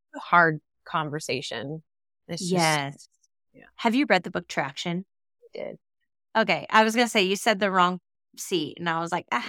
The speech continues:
Speaker 1: Yeah.
Speaker 2: I got it from that," which is a good book for
Speaker 1: Yeah,
Speaker 2: everyone. If
Speaker 1: yeah.
Speaker 2: you haven't read it and you're building a business, you have to. It, it helps you easily identify, like, how to structure your business and all of that. So
Speaker 1: Yeah.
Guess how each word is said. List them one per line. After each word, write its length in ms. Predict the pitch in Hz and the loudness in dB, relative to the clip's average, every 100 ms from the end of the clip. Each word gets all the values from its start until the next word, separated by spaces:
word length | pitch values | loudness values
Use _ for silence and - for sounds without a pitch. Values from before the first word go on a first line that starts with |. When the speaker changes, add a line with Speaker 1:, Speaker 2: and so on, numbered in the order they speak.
| - | -8
Speaker 1:
Yeah. 60 | - | -6
Speaker 2:
I 40 | |
got 180 | 180 196 196 | 2 2 2
it 40 | |
from 80 | 185 | -4
that," 180 | 170 180 | -4 -2
which 120 | 233 | 0
is 100 | 285 | 0
a 40 | 269 | 4
good 180 | 285 196 | 2 4
book 220 | 214 - | 2 2
for 120 | - | 0
Speaker 1:
Yeah, 60 | 160 | 2
Speaker 2:
everyone. 400 | 185 185 190 202 | 2 0 0 -2
If 160 | - | -6
Speaker 1:
yeah. 80 | - | -6
Speaker 2:
you 80 | 190 | -2
haven't 300 | 185 202 202 | 2 2 2
read 200 | 180 175 | 2 2
it 160 | 208 185 | 2 0
and 140 | 175 | -2
you're 120 | 175 | -2
building 360 | 175 170 190 190 | 0 0 0 -6
a 40 | |
business, 380 | 175 165 196 - | -6 -6 -8 -6
you 100 | 180 | -6
have 320 | - 147 139 | -4 -6 -6
to. 240 | - - - _ _ _ _ | -12 -14 -16 _ _ _ _
It, 280 | - 214 208 - | 2 2 2 -2
it 220 | 214 202 | 0 0
helps 480 | - 214 226 - 226 | 2 2 2 -2 -2
you 260 | 214 208 - | 0 0 -2
easily 840 | 220 247 233 240 214 214 208 202 | -2 0 2 2 2 -2 0 0
identify, 720 | - 185 190 180 180 185 170 170 | 2 2 2 2 2 2 2 2
like, 220 | 165 165 | 0 -4
how 240 | - 170 | -2 -2
to 160 | 170 180 | -2 -8
structure 320 | - 160 - | -8 -8 -8
your 100 | 165 | -10
business 400 | 170 160 151 160 | -8 -10 -10 -10
and 80 | 165 | -8
all 140 | 151 139 | -8 -8
of 60 | |
that. 280 | - - - | -8 -10 -8
So 260 | - 170 170 | -2 -2 -2
Speaker 1:
Yeah. 160 | 165 | -10